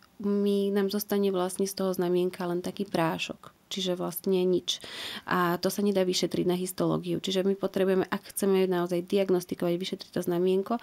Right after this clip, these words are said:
tak je dobré ho vyrezať chirurgicky a doslať na, na histologické prešetrenie, aby sa zistilo, že či to bolo teda zhubné alebo nie. No,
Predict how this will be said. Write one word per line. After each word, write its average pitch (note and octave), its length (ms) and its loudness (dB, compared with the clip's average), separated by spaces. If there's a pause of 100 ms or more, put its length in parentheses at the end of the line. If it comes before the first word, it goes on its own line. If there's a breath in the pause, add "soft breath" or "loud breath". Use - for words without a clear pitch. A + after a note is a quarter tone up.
(280 loud breath)
tak F#3 220 -2
je F3 80 -4
dobré F3 240 -2
ho E3 240 -2 (160)
vyrezať E3 320 -2
chirurgicky A#3 640 -2
a F3 80 -2
doslať E3+ 360 -4
na, E3+ 160 0 (440 loud breath)
na F3+ 80 0
histologické E3+ 720 -2
prešetrenie, B3 680 2
aby F3+ 220 -2
sa - 100 -6
zistilo, F3+ 380 -2
že F#3 80 -2
či G3 240 -4
to F#3 80 -2
bolo E3 260 0
teda D#3+ 300 -6
zhubné F#3+ 480 -2
alebo F3 240 -2
nie. D#3+ 320 2 (920 loud breath)
No, F3+ 300 0